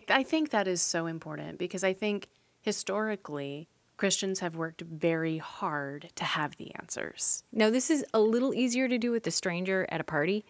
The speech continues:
Speaker 2: Mm-hmm.
Speaker 1: This is a lot harder to do when I'm talking to, like, an eleven-year-old.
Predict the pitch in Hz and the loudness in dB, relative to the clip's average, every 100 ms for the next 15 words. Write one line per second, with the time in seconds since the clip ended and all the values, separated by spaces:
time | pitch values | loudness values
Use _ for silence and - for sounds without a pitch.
0 | - 202 180 226 262 302 226 277 294 226 | -8 -4 0 2 2 0 0 4 4 6
1 | 202 208 185 190 202 190 175 170 175 160 | 4 4 2 4 4 2 4 4 4 0
2 | 160 151 160 175 147 165 156 135 131 - | 0 -2 -2 -4 -4 -4 -2 -2 -2 -4
3 | 147 139 135 147 175 208 214 220 | -2 -2 -2 -2 0 2 0 -2